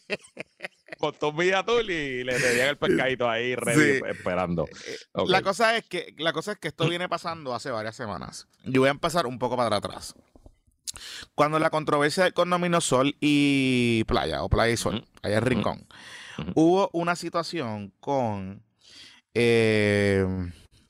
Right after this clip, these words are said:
Speaker 2: en aquel entonces fue Valeria Collazo, que Jorge Rodríguez, Jorgito Rodríguez, el mismo, la
Speaker 1: El,
Speaker 2: Vivaxer.
Speaker 1: el, ese mismo loquito, ese mismo.
Speaker 2: Ese
Speaker 1: La
Speaker 2: mismo
Speaker 1: verdad
Speaker 2: loqui-,
Speaker 1: que
Speaker 2: ese mismo
Speaker 1: eso
Speaker 2: loquito,
Speaker 1: está
Speaker 2: ese mismo loquito
Speaker 1: desatado,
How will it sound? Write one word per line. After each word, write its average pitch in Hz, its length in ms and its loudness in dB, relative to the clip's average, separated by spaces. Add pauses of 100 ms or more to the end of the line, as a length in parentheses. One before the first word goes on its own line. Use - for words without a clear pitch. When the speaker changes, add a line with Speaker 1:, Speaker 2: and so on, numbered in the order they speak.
(120)
Speaker 2:
en 117 120 2
aquel 113 180 2
entonces 143 340 0
fue 151 140 2
Valeria 113 340 4
Collazo, 131 500 0 (840)
que 139 380 2
Jorge 117 580 2
Rodríguez, 107 1080 2 (580)
Jorgito 104 600 2
Rodríguez, 101 760 4
el 98 80 4
mismo, 113 300 4
la 98 120 4
Speaker 1:
El, 95 100 2
Speaker 2:
Vivaxer. 110 480 2
Speaker 1:
el, - 80 2
ese 127 220 0
mismo 240 220 0
loquito, 247 380 -2
ese 147 160 -6
mismo. 240 400 -2
Speaker 2:
Ese 123 180 2
Speaker 1:
La 143 60 2
Speaker 2:
mismo 143 220 4
Speaker 1:
verdad 156 180 2
Speaker 2:
loqui-, 117 160 -4
Speaker 1:
que - 100 -4
Speaker 2:
ese 120 120 0
mismo 131 200 2
Speaker 1:
eso 151 80 4
Speaker 2:
loquito, 160 280 2
Speaker 1:
está 175 100 2
Speaker 2:
ese 135 120 0
mismo 147 180 4
loquito 180 260 4
Speaker 1:
desatado, 151 260 2